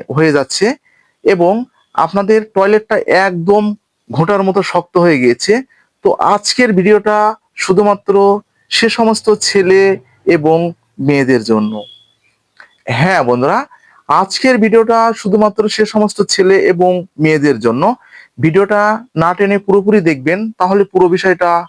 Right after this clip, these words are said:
বুঝতে পারবেন। আর যারা আমাদের চ্যানেলে একদম নতুন, এখনো চ্যানেলটি সাবস্ক্রাইব করে রাখেননি, এরকম নতুন নতুন বিষয় ভিডিও পেতে অবশ্যই চ্যানেলটি সাবস্ক্রাইব করে রাখবেন। তো কথা নয়, শুরু করা যাক। আমাদের আজকের ভিডিওর আলোচ্য বিষয়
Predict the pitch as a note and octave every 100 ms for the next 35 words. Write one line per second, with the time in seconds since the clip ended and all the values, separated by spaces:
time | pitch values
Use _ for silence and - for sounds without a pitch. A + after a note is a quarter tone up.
0 | _ - C3 D#3+ - C3+ A2+ D#3 A3 -
1 | - - - - D#3 D#3 D#3+ F#3+ G#3 F3
2 | G3 G#3 - G#3 G#3 - E3+ F#3 F3 E3
3 | G3+ F#3+ F3+ G3 F3+ F3 F#3+ - F3+ F3+
4 | F#3 F3+ - F#3 F#3 F3+ C3+ C3 D#3 B3
5 | - _ _ _ F#3 G3+ G#3+ G#3 G3 G3+
6 | G3 G3+ G3 - F3+ E3 F#3 G3 F#3 F#3
7 | G3+ G#3 F3+ F3 F3+ F3 - E3+ D#3+ D#3+
8 | C3+ B2 C3+ G#3+ C#4+ _ _ _ _ F#3
9 | F3+ F3 F3 - _ _ _ - G3 A#3+
10 | A3+ A#3 B3 - F#3+ F3 C#3 F3 A3+ -
11 | F3 G3+ G3 - F#3 - A3+ A3 F#3+ F#3+
12 | G3+ F3 F#3 - D#3 D#3 G#3+